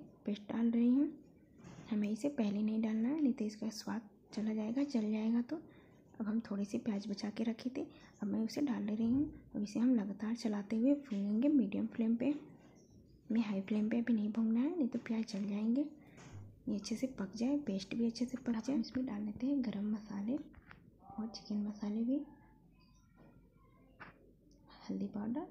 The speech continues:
लाल मिर्च पाउडर, जो मेरे पास गरम मसाले हैं वो डाल रहे हैं। आपके पास जो भी गरम मसाले हैं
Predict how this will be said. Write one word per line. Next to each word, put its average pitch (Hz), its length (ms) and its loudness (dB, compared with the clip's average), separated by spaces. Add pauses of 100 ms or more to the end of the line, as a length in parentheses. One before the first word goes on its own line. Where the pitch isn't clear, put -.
(180)
लाल 202 180 -4
मिर्च 214 260 -2
पाउडर, 240 380 0 (300)
जो 202 160 -4
मेरे 202 140 -2
पास 233 280 -4
गरम 202 260 -2
मसाले 214 300 -2
हैं 277 80 4
वो 320 140 2
डाल 196 200 -2
रहे 202 200 -2
हैं। 226 80 -2
आपके - 160 -10
पास 285 160 -2
जो 269 140 -6
भी 196 140 -8
गरम 214 240 -4
मसाले 233 300 -2
हैं 285 100 -2